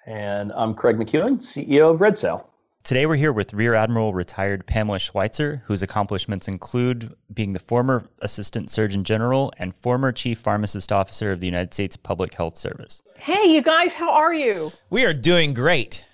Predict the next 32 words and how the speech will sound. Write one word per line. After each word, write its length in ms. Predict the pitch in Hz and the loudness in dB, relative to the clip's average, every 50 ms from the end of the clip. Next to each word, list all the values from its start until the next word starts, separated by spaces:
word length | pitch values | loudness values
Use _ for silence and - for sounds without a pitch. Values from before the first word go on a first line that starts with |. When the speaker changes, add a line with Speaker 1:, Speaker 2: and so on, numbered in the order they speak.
| _ _ _ | _ _ _
Speaker 4:
and 300 | - 139 139 131 131 127 - | -4 -2 -2 -2 -2 -4 -4
super 480 | - - - - 214 - - - 214 | -2 0 0 0 0 0 0 2 2
excited 720 | 196 147 139 - - - - 160 151 165 175 180 180 156 - | 2 2 2 0 0 2 2 4 4 4 4 2 0 0 -2
to 100 | 151 131 | -4 -4
be 200 | 117 123 156 165 | -2 -2 -2 0
here 200 | 151 147 160 160 | 0 0 0 0
with 220 | 139 120 117 98 104 | -2 -2 -4 -6 -6
you. 560 | 107 107 120 135 131 120 104 95 82 78 78 - - _ _ _ _ _ - - - _ | -6 0 2 4 4 4 2 0 -2 -6 -10 -12 -16 _ _ _ _ _ -20 -20 -20 _
That's 120 | - - - | -10 -6 -4
what, 120 | - - | -2 0
Speaker 3:
<laughs> 720 | 571 - - - 403 - - - - 311 - - - - - | 0 0 0 -2 -4 -6 -6 -4 -6 -8 -8 -8 -6 -2 0
Speaker 4:
uh, 140 | - 240 - - | 0 0 0 0
uh, 160 | 151 156 170 - | 0 0 0 0
all 220 | 160 170 190 202 202 | 0 2 2 2 2
the 100 | 202 185 | 2 2
talk 340 | - 208 202 190 185 185 175 | 2 2 2 2 2 2 2
around 340 | 151 147 147 147 143 143 | 2 4 4 2 0 0
here 160 | 139 135 131 123 | 0 0 0 0
has 160 | 123 117 107 | 0 -2 -2
been 280 | 107 131 127 123 123 | -2 0 0 0 0
just, 440 | 113 131 127 120 - - - _ _ | 0 0 0 0 0 -2 -4 _ _
just 360 | - 135 135 123 - - - _ _ _ _ _ _ _ _ _ _ | -2 0 0 0 -2 -4 -8 _ _ _ _ _ _ _ _ _ _
how 200 | - 160 156 151 | 0 2 4 4
amazing 440 | 139 131 135 147 156 143 127 131 127 | 4 2 2 2 2 0 0 -2 -2
you 160 | 123 123 120 | -2 0 2
are 260 | 117 113 107 104 101 104 | 2 2 2 2 2 2
and 280 | 104 104 107 107 113 104 - - - - _ _ _ _ - 214 233 | 0 -2 -4 -6 -6 -8 -10 -14 -18 -20 _ _ _ _ -4 0 2
how, 60 | 294 | 4
Speaker 3:
Oh. 420 | 277 285 269 247 226 208 180 160 - - _ _ | 4 4 2 0 -2 -4 -6 -8 -12 -16 _ _
Speaker 4:
how 160 | - 139 135 127 | -2 0 2 2
humbling 480 | 143 143 143 131 131 127 120 117 113 | 2 2 2 2 2 2 2 0 -2
Speaker 3:
Yeah. 40 | 113 | -4